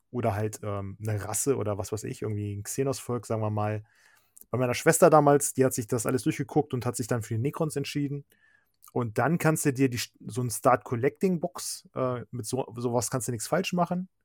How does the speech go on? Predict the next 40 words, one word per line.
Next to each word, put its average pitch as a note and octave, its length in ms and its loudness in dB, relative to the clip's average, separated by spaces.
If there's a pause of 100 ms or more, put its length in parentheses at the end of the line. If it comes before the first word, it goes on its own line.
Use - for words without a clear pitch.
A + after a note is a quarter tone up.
(960)
Und, C3 540 0
ähm, A2+ 640 -2 (880)
den, A#2+ 200 0
den, A2 320 -2
den A2 200 -2
aktuellen B2+ 540 0
Kodex, C3 640 2
ähm, G#2+ 500 -6
zu - 180 -4
diesem A2 240 -4
Volk. - 420 -8 (280)
Wenn A#2+ 80 -2
du B2 80 2
dir A2+ 100 -4
das C#3+ 180 2
beides D#3+ 280 4
geholt E3+ 280 2
hast, F3+ 200 2
dann B2 100 0
hast C3 160 0
du B2+ 60 0
im A2+ 80 -4
Kodex, F3 420 -4
hast B2 160 -4
du A#2+ 60 -2
nicht A#2 160 -6
nur B2 80 -4
die G#2+ 120 -4
Regeln D#3+ 380 2
zu F3 140 -2
dem E3+ 120 -2
Volk, D#3+ 320 0
sondern A#2 280 -4
auch A2 160 -6
die G2 240 -8
Lore, B2+ 420 0 (800)
ähm, B2 200 0
gut C3+ 160 -4
zusammengefasst. F#3+ 800 -2 (880)
Und, B2+ 460 -2